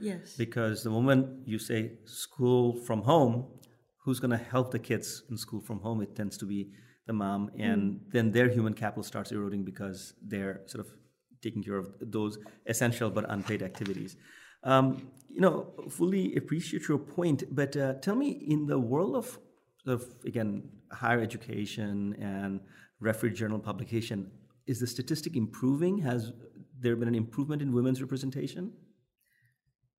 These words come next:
Speaker 1: So I would say it's still predominantly a male, um, uh, you know, male authorship situation. Of course, you do find females on the, on the list, but they tend to be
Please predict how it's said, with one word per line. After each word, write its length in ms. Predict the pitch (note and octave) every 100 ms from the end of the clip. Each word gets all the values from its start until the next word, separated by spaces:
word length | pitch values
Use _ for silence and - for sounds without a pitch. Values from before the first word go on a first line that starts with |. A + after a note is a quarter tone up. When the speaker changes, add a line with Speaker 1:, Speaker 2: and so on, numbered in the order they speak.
| _ _ _ _ _ _ _ _ _ _ B2 A#2+ _ - - _ _ _ _
Speaker 1:
So 560 | - - D#4+ D#4 D4 - - _ _ _ - - _ _ A#3+
I 60 |
would 120 | C4+
say 180 | C4 E4+
it's 100 | C#4+
still 180 | A#3 C4
predominantly 680 | B3+ G3+ F#3+ F#3+ F#3+ F#3 G3
a 80 | E3+
male, 460 | F3 F#3 F3+ F3 F#3+
um, 100 | F3+ F#3
uh, 100 | F3+
you 100 | F#3
know, 200 | E3+ - - -
male 240 | G3+ G#3
authorship 720 | E3+ F3 F#3+ - G#3 - -
situation. 760 | - F#3+ G3+ F3+ E3+ F3 G#3+ A3
Of 120 | F3+
course, 200 | - A#3
you 80 | A3
do 180 | F3 A#3
find 280 | A3 G3+ G3+
females 500 | G3+ G3+ G3 F#3 F#3+
on 240 | - F#3 F3
the, 200 | F3+ -
on 120 | F3
the 80 | E3+
list, 320 | F3 G3+ -
but 160 | F3 - _ _ -
they 140 | G3+
tend 280 | G#3 A3 A3
to 60 | F#3+
be 320 | F#3+ F3+